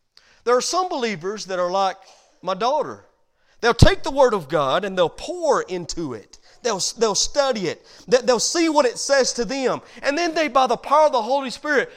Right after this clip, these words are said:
will relinquish their will to God's will and say, "God, make me what you want me to be.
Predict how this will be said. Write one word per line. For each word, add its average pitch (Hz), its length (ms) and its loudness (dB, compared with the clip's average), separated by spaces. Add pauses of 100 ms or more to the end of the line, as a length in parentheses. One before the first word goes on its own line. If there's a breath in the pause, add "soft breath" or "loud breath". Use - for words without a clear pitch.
(120 loud breath)
will 269 240 2
relinquish 269 420 -4
their 311 260 6
will 254 320 -2
to 214 140 -10
God's 240 360 0
will 233 120 -4
and 214 100 -2
say, 247 120 0
"God, 349 440 12 (160)
make 403 420 6
me 392 140 4
what 302 300 4
you 403 200 4
want 359 200 6
me 294 80 -4
to 285 60 -2
be. 254 260 0